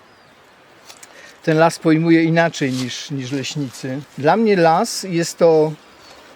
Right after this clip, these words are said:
ekosystem, jest to ekosystem samopodtrzymujący się. Chciałbym tutaj właśnie zwrócić uwagę na to słowo samopodtrzymujący się.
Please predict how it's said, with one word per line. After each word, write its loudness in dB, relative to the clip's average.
ekosystem, 0
jest -4
to 4
ekosystem -2
samopodtrzymujący -2
się. -12
Chciałbym -4
tutaj -4
właśnie -4
zwrócić -10
uwagę 0
na -4
to -8
słowo -6
samopodtrzymujący -4
się. 0